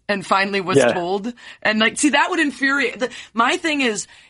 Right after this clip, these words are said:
Speaker 1: I know you engage with so many people on the show, uh, on social media, and you're able to react to criticisms and, and you don't get hurt by it when people don't like something or don't get something.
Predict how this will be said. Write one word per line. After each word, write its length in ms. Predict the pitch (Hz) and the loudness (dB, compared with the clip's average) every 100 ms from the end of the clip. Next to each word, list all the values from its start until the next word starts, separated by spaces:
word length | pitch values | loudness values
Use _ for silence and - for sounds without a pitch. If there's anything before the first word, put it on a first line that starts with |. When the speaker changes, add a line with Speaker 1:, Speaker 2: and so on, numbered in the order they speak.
| - | -2
Speaker 1:
I 80 | 226 | 2
know 200 | 247 277 | 4 4
you 160 | 262 240 | 2 0
engage 340 | 202 226 202 | -2 -2 -2
with 100 | 214 | -4
so 120 | 220 | -2
many 140 | 214 190 | -2 -4
people 280 | 196 160 | -8 -2
on 140 | 175 170 | -2 0
the 60 | |
show, 420 | 165 190 160 151 - | -2 0 0 0 0
uh, 180 | 160 156 | 0 2
on 180 | 165 160 | 0 0
social 320 | - 185 180 | -2 -4 -6
media, 480 | 160 165 147 - - - | -4 -4 -2 -4 -8 -6
and 300 | 170 175 175 - _ | -6 -4 -8 -12 _
you're 180 | 190 214 | -4 0
able 260 | 240 247 240 | 2 0 -2
to 160 | 226 | -4
react 380 | 180 175 214 - | -2 0 0 -2
to 80 | 233 | -4
criticisms 840 | - 180 185 220 202 208 208 196 | -2 -2 -2 -4 -4 -6 -8 -8
and, 340 | - 156 151 151 - - _ _ - | -2 -2 -2 -6 -18 -20 _ _ 0
and 280 | 180 160 | 0 0
you 100 | 160 | 0
don't 180 | 190 240 | 0 0
get 180 | 214 - | 0 -4
hurt 300 | - 240 240 | -2 -2 2
by 180 | 220 220 | 0 0
it 140 | 151 | -2
when 140 | 196 185 | -6 -8
people 260 | 214 190 | -8 -8
don't 280 | 165 185 - | -2 -2 2
like 180 | 208 240 | 0 0
something 200 | 233 208 | -2 -2
or 40 | 180 | -2
don't 200 | 165 - | -4 -2
get 200 | 214 - | -2 0
something. 340 | 214 220 | -2 -4